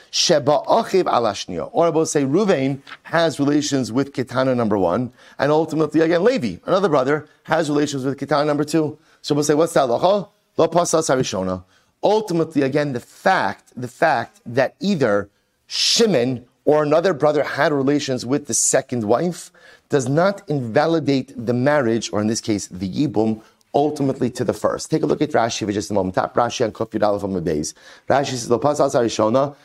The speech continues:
shari bi asan shaveh." 'Cause ultimately, again, their bia is the same. Meaning what? V'irishona knuya,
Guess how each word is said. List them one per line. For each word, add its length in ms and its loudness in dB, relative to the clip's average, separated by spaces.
shari 300 2
bi 200 -2
asan 460 2
shaveh." 640 -2
'Cause 200 2
ultimately, 480 2
again, 240 2
their 140 2
bia 560 0
is 160 -4
the 80 -2
same. 480 -2
Meaning 320 0
what? 340 -2
V'irishona 920 2
knuya, 720 0